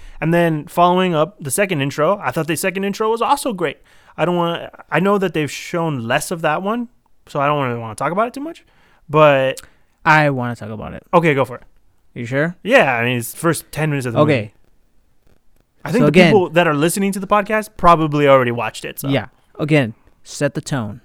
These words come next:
Speaker 2: right? Cool. And then the second intro is the eighties. Now, I get it. It's, it takes place in the eighties,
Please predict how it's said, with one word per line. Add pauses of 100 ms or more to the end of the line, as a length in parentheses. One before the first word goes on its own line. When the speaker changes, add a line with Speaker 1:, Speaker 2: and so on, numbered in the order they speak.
Speaker 2:
right? (800)
Cool. (760)
And
then
the
second (140)
intro (580)
is
the (100)
eighties. (200)
Now, (260)
I
get
it. (180)
It's, (300)
it
takes
place
in
the (100)
eighties,